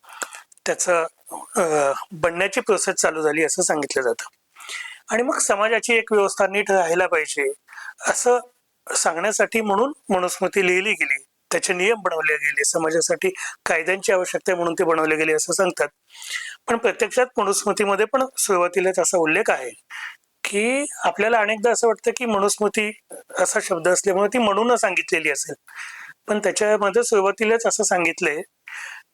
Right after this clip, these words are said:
की ही मी, अ, भृगु ऋषीला सांगितलेली होती, आ, आ, आणि आता भृगु ऋषी तुम्हाला सगळ्यांना सांगेल. म्हणजे एका अर्थानं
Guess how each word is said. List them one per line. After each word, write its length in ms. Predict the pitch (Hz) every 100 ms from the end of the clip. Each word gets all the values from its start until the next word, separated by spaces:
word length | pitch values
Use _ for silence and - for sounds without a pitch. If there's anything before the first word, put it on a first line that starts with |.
| _ -
की 440 | 214 220 262 294 -
ही 520 | - - - 214 240
मी, 280 | 233 240 247 - _ - - - -
अ, 80 | 247 180 170 165 165 175
भृगु 280 | 180 214 226
ऋषीला 300 | - 208 202
सांगितलेली 540 | 185 165 160 175 160
होती, 300 | 147 - 226 - _ _ _ - - - - - - -
आ, 60 |
आ, 420 | 180 175 - 170 156 -
आणि 140 | 175 202
आता 240 | 196 254
भृगु 360 | 220 190 180 262
ऋषी 160 | 240
तुम्हाला 380 | 330 247 196 226
सगळ्यांना 380 | 226 185 170 160
सांगेल. 320 | 151 127 117 - - _ _ - - - - - -
म्हणजे 260 | 180 226 233
एका 340 | 165 - 214
अर्थानं 420 | 202 - 226 247